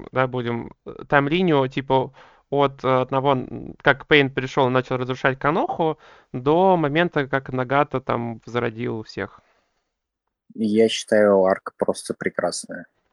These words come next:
Speaker 2: Э, от начала до конца. То есть где-то каких-то изъянов сильно, сильно не вижу. Не, там есть, конечно, один, ну, как минимум, доеб у меня есть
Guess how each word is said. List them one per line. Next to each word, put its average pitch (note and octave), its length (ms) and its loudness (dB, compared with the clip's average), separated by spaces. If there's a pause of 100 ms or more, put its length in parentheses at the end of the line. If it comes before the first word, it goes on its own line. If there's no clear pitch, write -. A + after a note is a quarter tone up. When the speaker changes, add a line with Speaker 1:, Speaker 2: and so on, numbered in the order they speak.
(840)
Speaker 2:
Э, G2 100 -4 (480)
от G2 100 0
начала G2+ 380 2
до G2 100 4
конца. F2+ 360 -4
То - 100 -10
есть F2 140 -8
где-то G2 220 -4
каких-то - 440 -14
изъянов G2+ 420 0
сильно, F#2+ 600 2 (240)
сильно G#2+ 280 0
не G#2+ 140 6
вижу. G2 200 4 (100)
Не, D3 200 6
там C3+ 220 2
есть, G3+ 240 2
конечно, A#2 380 2
один, G#2 680 0
ну, G2 520 -2
как - 200 -6
минимум, G2 460 2
доеб G2+ 300 2
у F#2+ 100 0
меня F#2 200 -2
есть F#2 480 -8